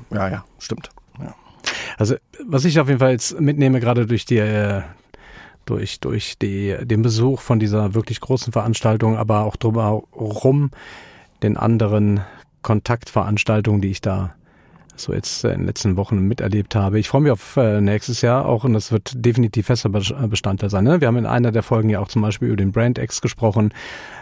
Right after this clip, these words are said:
Speaker 2: Da ging es ja auch um verschiedene Ka-, Kategorien, ne? Hier der
Speaker 1: Mhm.
Speaker 2: fairste Kunde.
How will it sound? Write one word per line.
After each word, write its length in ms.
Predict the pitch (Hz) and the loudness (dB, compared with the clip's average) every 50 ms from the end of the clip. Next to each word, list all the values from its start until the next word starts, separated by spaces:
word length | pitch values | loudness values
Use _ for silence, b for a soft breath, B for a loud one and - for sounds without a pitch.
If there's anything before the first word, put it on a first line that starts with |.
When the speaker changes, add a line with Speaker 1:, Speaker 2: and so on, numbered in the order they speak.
| B - | B -4
Speaker 2:
Da 80 | - 101 | -2 0
ging 160 | 98 101 104 | 2 2 0
es 120 | 98 - | 0 0
ja 240 | - 101 95 95 90 92 98 104 135 - | 0 0 2 2 0 0 0 -2 -2 -2
auch 240 | - 107 107 - - | 0 0 0 0 0
um 280 | - 107 95 90 82 - - _ | -2 0 -2 -2 -4 -8 -14 _
verschiedene 420 | - - 107 95 - 104 90 90 - | -10 -8 -6 -2 -2 -2 -2 -2 -2
Ka-, 260 | - 110 107 147 147 | -4 -4 -4 -4 -4
Kategorien, 500 | - - 92 98 104 107 139 170 160 143 | -4 -4 -4 -2 0 0 2 2 2 2
ne? 120 | 120 120 123 | 2 2 0
Hier 200 | 113 104 104 87 | 0 0 2 2
der 100 | 117 107 | 4 4
Speaker 1:
Mhm. 80 | 117 | 4
Speaker 2:
fairste 300 | 123 117 110 - - 117 | 4 2 0 0 -2 -4
Kunde. 340 | - - 143 151 139 139 123 | 0 2 2 4 4 2 0